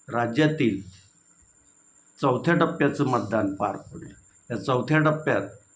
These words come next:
अकरा लोकसभा मतदारसंघात मत-, मतदान, अ,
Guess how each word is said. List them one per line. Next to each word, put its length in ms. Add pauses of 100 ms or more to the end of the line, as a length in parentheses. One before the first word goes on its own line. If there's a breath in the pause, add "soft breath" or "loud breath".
(320)
अकरा 300
लोकसभा 460
मतदारसंघात 800 (1120 soft breath)
मत-, 540
मतदान, 540
अ, 680